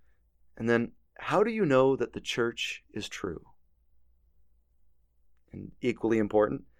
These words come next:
how do you know that the church is living?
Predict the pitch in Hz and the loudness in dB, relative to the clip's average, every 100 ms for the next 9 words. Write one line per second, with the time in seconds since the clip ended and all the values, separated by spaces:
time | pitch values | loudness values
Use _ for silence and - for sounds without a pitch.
0 | _ _ _ _ - - 101 110 147 113 | _ _ _ _ -12 -2 0 2 0 -2
1 | 95 95 - - - 92 90 - - - | -2 0 -2 -4 -6 -6 -6 -8 -10 -12
2 | _ _ _ _ 110 95 98 113 151 73 | _ _ _ _ -12 -10 -6 -6 -8 -12